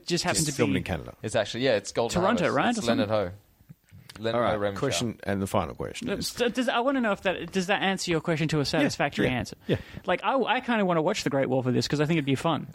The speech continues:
Speaker 3: I think we should do it.
Speaker 1: Yeah.
Speaker 2: Yeah.
Speaker 3: And we do have our, we haven't done it yet, but our Caucasian action cast.
Speaker 1: Yeah, we should do one of those. I'm
Speaker 3: That's
Speaker 1: actually
Speaker 3: a wild card draw.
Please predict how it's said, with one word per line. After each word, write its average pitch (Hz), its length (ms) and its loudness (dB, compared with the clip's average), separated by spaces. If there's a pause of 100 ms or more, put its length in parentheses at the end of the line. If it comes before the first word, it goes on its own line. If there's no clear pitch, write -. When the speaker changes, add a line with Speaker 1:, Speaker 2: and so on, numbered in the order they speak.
Speaker 3:
I 113 100 0
think 120 140 0
we 98 80 0
should - 160 -8
do 120 100 2
it. 143 120 -6 (120)
Speaker 1:
Yeah. 127 280 0 (240)
Speaker 2:
Yeah. 180 80 2 (280)
Speaker 3:
And 131 200 0
we 143 80 0
do 151 160 0
have 127 240 0
our, 101 340 2
we 98 180 -2
haven't 101 200 0
done 87 160 0
it 80 80 -6
yet, 85 240 2
but - 200 -4
our 82 220 2
Caucasian 90 560 -2
action 82 300 -4
cast. 87 400 0 (200)
Speaker 1:
Yeah, 190 180 -2
we 196 120 -2
should 196 160 -2
do 196 140 -2
one 170 120 0
of 131 60 -2
those. 131 160 0
I'm 170 80 0
Speaker 3:
That's 180 140 2
Speaker 1:
actually 170 140 2
Speaker 3:
a - 20 -2
wild 92 320 0
card 90 280 -2
draw. 90 340 0